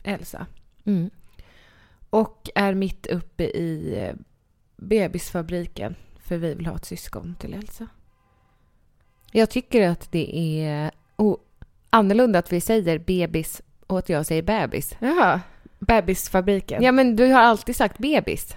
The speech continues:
Speaker 1: Nej.
Speaker 2: Jo.
Speaker 1: Gör jag det?
Speaker 2: Ja, du
Speaker 1: Bebis?
Speaker 2: säger alltid bebis.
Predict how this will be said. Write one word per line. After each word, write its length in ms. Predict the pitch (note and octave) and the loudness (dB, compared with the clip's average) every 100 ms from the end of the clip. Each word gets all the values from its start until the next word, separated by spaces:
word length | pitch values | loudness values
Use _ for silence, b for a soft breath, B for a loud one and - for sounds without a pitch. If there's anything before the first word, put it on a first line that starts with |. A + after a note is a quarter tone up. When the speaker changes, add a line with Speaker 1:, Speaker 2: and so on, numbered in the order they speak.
| - | -6
Speaker 1:
Nej. 640 | G#3 F#3+ F3 G#3 F#3 - - | -2 0 2 2 0 -4 0
Speaker 2:
Jo. 260 | A3 E4+ | 2 6
Speaker 1:
Gör 100 | D4 | 8
jag 160 | - F#3 | 8 6
det? 60 | |
Speaker 2:
Ja, 60 | - | 4
du 40 | F3+ | 4
Speaker 1:
Bebis? 300 | G#3+ B3 A3 | 4 6 6
Speaker 2:
säger 120 | A3+ | 4
alltid 240 | A3+ A#3+ | 4 0
bebis. 480 | A#3+ A3+ - - - | 0 0 0 -6 -12